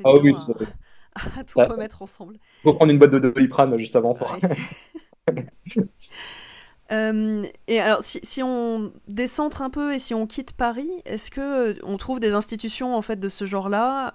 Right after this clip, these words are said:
Speaker 2: ailleurs, euh, ou est-ce que c'est vraiment une spécificité parisienne ?
Speaker 1: Non, pas du tout. Au contraire, oui, absolument. On en retrouve, euh, bah, non seulement en province, hein, euh, comme à Bordeaux, par exemple. Je vous ai pris ici l'exemple, euh,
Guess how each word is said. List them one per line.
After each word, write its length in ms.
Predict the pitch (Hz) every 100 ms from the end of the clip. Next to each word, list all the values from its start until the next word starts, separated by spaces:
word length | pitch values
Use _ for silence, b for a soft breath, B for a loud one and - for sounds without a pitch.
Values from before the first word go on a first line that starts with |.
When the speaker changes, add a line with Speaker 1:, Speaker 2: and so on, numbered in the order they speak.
| -
Speaker 2:
ailleurs, 520 | 214 202 208 233 - -
euh, 260 | 196 180 175
ou 140 | 196
est-ce 140 | 196 -
que 80 |
c'est 120 | 208 190
vraiment 280 | 202 240
une 60 | 269
spécificité 560 | - 214 208 202 - 226
parisienne ? 420 | 214 190 190 196 - b b 143
Speaker 1:
Non, 160 | 185
pas 100 | 180
du 80 | 180
tout. 120 | 214
Au 20 |
contraire, 260 | 185 160 180
oui, 180 | 185 165
absolument. 460 | 127 165 160 156 143 -
On 120 | 135 131
en 60 |
retrouve, 360 | 131 - 185 135
euh, 380 | 117 113 113 120
bah, 140 | 117
non 100 | 175
seulement 300 | 185 185 202
en 40 |
province, 440 | - 135 123 147 147
hein, 80 | 147
euh, 120 | 113
comme 180 | - 127
à 60 | 123
Bordeaux, 360 | 131 135 143
par 120 | 165
exemple. 200 | 113 131
Je 60 | 127
vous 60 | 123
ai 40 |
pris 140 | -
ici 140 | 135 143
l'exemple, 420 | 123 123 139 127
euh, 280 | 117 113